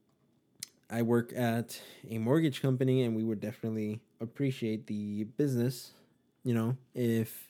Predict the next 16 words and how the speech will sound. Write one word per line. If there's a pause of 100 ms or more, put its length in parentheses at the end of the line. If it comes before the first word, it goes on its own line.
if
you
are
interested
in
mortgages
or
refinances, (1120)
uh,
which
is
called
First
Los
Angeles
Mortgage,